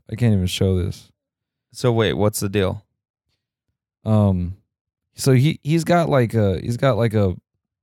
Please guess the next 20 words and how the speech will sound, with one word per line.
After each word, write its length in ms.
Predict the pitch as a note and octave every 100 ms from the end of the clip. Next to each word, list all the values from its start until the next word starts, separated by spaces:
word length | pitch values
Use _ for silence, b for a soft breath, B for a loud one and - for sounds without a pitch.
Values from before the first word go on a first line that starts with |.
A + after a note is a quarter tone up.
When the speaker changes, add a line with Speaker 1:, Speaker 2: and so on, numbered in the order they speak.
| _
Speaker 1:
like, 100 | G#2+
a 80 | G2+
buzz 400 | F#2+ F2+ A#2 C#3
cut, 360 | - D#3 E3+ - _ _
but 160 | G#2+ A2
then 140 | G#2+
he, 200 | G#2 A2 -
he 140 | G#2 A2
has 340 | A2+ F#2+ - -
his 200 | - G#2
mullet 520 | F#2 F#2+ G2 G#2+ F#2 -
in 140 | F2
the 80 | E2
back. 440 | D#2 D2 A1 - _ _ _ _ _ _
Speaker 2:
That's 180 | - A#2+
hard 360 | - A2+ A#2 A2+
as 120 | G#2
hell, 800 | A2 E3 B2 B2 C3 C3 A#2+ G#2+
dude. 300 | G#2 A2 G#2 G2+
Speaker 1:
Yeah. 60 | G2+